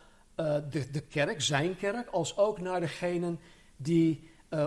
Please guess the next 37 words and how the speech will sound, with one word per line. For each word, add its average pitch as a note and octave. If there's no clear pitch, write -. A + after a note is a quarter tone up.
om F#3+
ons D#3+
heen F#3
in G3
de E3
wereld F#3
nog E3+
staan, D#3
die D#3
God -
heel F#3+
graag D#3+
wil C#3+
redden. C#3
Mensen E3
die D#3
Jezus D#3
Christus D3+
nog D3+
niet E3+
kennen. C3
En F#3+
om G3
te F#3
kunnen G3
doen B3+
wat B3+
God G#3
van F3
jou F#3
als F3+
zijn F3+
zoon E3
vereist, F3
moet E3+
je C4+
simpelweg E3